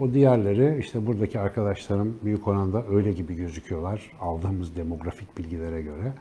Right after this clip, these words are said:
Bunlar rahatsızdır. Biraz sistemle, biraz kendileriyle kavgalıdır. Devamlı olarak "Daha yok mu? Daha fazlası yok mu?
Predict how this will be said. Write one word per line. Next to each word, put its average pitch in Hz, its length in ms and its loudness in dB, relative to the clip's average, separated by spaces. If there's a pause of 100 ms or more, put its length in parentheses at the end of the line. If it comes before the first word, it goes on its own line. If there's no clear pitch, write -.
Bunlar 196 340 12
rahatsızdır. 123 840 12 (100)
Biraz 147 440 10 (100)
sistemle, 123 640 4
biraz 127 260 6
kendileriyle 117 560 4
kavgalıdır. 87 840 -4
Devamlı 139 540 12
olarak 117 580 6
"Daha 135 200 6
yok 135 320 10
mu? 92 260 2
Daha 110 160 2
fazlası 113 520 0
yok 123 240 8
mu? 92 180 -2